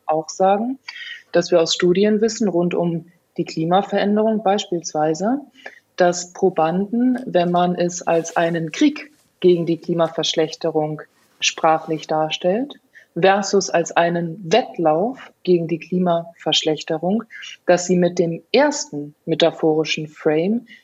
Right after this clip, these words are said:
mehr mobilisieren, dass die Menschen eher geneigt sind zu sagen, "Mensch, die Klimaveränderung, die macht mir schon irgendwie ein bisschen Angst, das ist vielleicht doch ein großes Risiko."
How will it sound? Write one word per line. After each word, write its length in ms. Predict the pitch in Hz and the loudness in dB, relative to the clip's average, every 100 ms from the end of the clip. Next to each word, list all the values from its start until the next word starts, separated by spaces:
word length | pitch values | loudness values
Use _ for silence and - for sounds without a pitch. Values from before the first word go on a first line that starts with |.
| - | -4
mehr 280 | 170 196 240 | 2 4 4
mobilisieren, 760 | 226 214 214 208 196 180 185 175 | 4 2 0 0 0 0 0 -2
dass 160 | 165 | -2
die 100 | 175 | -2
Menschen 320 | 165 165 - | -2 -2 -2
eher 280 | - 233 240 | 0 2 4
geneigt 400 | 220 208 196 190 | 2 2 2 0
sind 160 | 190 180 | -4 -2
zu 120 | 180 | -2
sagen, 320 | 180 180 180 | 2 2 2
"Mensch, 260 | 202 233 - | 2 2 0
die 120 | 196 | -2
Klimaveränderung, 1400 | - 220 220 220 220 - - - - 190 208 214 208 202 | 0 2 4 4 0 -8 -20 -10 0 2 4 4 2 2
die 100 | 196 | 2
macht 260 | 196 196 | 2 2
mir 120 | 208 185 | -2 0
schon 260 | - 214 | 2 2
irgendwie 260 | 190 202 190 | 2 2 0
ein 160 | 190 | 0
bisschen 460 | 208 285 - 247 226 | -2 -4 -2 -2 2
Angst, 300 | 208 214 - | 0 0 -4
das 120 | 196 | -6
ist 140 | 185 - | -8 -4
vielleicht 340 | 196 196 185 | 0 0 0
doch 160 | 202 202 | -4 -4
ein 100 | 185 | 0
großes 440 | 214 214 214 202 | 2 4 0 0
Risiko." 520 | 220 208 220 - 214 | 0 2 0 2 2